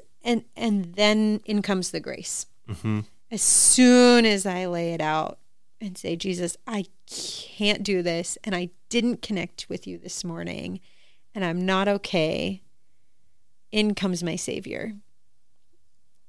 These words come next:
Speaker 1: in some form or fashion. And, and real-,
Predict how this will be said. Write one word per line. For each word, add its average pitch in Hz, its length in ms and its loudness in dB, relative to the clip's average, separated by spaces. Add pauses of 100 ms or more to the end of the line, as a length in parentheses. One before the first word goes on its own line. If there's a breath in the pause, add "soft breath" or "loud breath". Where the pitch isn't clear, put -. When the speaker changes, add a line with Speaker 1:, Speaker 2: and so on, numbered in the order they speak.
(100)
Speaker 1:
in 175 180 -4
some 190 360 0
form 175 280 -6
or - 80 -12
fashion. - 680 -8 (760 soft breath)
And, 208 280 -2
and 208 160 2
real-, 202 200 4